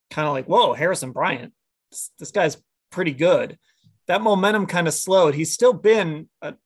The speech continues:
a good fit for this team. He's a little more of their inline tight end than, than maybe David Njoku is,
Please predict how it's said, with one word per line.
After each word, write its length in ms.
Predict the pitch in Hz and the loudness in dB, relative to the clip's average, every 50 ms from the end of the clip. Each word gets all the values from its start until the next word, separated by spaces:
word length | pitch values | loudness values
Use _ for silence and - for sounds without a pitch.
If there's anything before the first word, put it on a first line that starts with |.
| _ _ _ - | _ _ _ -8
a 100 | 160 151 | -8 -8
good 380 | 139 139 - 180 190 196 - | -8 -4 0 2 2 2 0
fit 360 | - - - - 208 214 - - | -2 -6 -4 -2 -2 -2 -4 -6
for 140 | 143 143 | -6 -4
this 240 | 139 165 - - - | -2 -2 -4 -4 -8
team. 300 | - - 135 123 113 113 | -12 -12 -12 -12 -12 -12
He's 140 | 117 139 135 | -10 -6 -2
a 40 | 147 | 0
little 160 | 160 170 175 | 0 0 0
more 180 | 165 170 165 156 | 2 0 0 0
of 60 | 143 | 0
their 160 | 147 143 - | 0 -2 0
inline 500 | - 160 165 160 147 139 135 131 127 - | -2 -2 0 0 0 0 0 -2 -4 -6
tight 200 | - 123 127 120 | -6 -4 -4 -4
end 220 | 120 117 117 117 | -6 -8 -10 -10
than, 240 | 120 120 120 135 - | -12 -10 -10 -12 -10
than 120 | - 131 135 | -10 -8 -6
maybe 240 | 131 131 131 135 | -6 -6 -6 -6
David 300 | 127 135 131 127 127 131 | -8 -6 -6 -6 -6 -6
Njoku 680 | 127 123 127 123 135 139 143 143 135 127 113 110 - 92 | -10 -10 -6 -4 -2 -2 -2 -4 -6 -10 -10 -10 -10 -12
is, 160 | - - - | -14 -16 -20